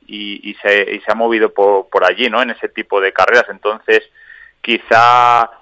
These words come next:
si, no sé, por ponerte un ejemplo, está ahora por Pirineos y, y le encaja, está bien, se encuentra bien, hay una carrera local que le encaja, que se presente en la salida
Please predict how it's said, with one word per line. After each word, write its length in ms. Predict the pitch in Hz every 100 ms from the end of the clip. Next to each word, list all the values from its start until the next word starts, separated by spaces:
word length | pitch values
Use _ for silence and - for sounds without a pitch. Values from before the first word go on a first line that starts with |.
| _ _ _ -
si, 760 | 120 117 117 113 110 110 - _ 104 101
no 180 | 110 113
sé, 220 | - 131
por 160 | 107 110
ponerte 280 | 110 110 117
un 100 | 113
ejemplo, 420 | 110 127 120 107
está 200 | - 110
ahora 140 | 113
por 220 | 117 113
Pirineos 580 | - 113 110 123 127 110 -
y, 500 | 113 107 104 98 -
y 100 | 113
le 140 | 110 107
encaja, 1200 | - 117 117 - 117 113 113 110 110 110 107 107 76 85
está 280 | _ 113
bien, 220 | 110 131 113
se 60 |
encuentra 380 | 110 113 110 107
bien, 240 | 120 127
hay 80 | 110
una 160 | 113 113
carrera 380 | 113 110 110 107
local 440 | 104 - 127 113
que 120 | 101
le 80 | 101
encaja, 580 | 101 104 113 - 139 -
que 120 | 101
se 120 | -
presente 400 | - - 110 110
en 60 | 107
la 120 | 107
salida 380 | 101 104 113